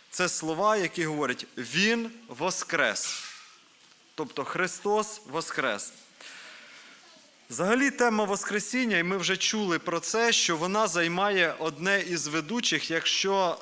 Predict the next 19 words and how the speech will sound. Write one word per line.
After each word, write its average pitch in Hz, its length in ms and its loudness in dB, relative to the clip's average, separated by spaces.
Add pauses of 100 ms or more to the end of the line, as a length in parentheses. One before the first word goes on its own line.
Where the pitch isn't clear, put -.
(100)
е, 143 600 -2
не 170 480 2
найголовніше 170 1120 0
місце 170 560 -2 (100)
у 180 120 -2
Святому 156 580 -2
Письмі, 147 440 -4
на 131 120 -4
сторінках 160 720 2 (420)
Нового 202 440 2
Завіту, 202 640 0 (440)
і 170 340 2
не 160 140 0
тільки 247 380 -2
Нового, 208 460 0
а 147 80 4
й 143 60 0
Старого 165 480 0
Завіту. 151 480 -2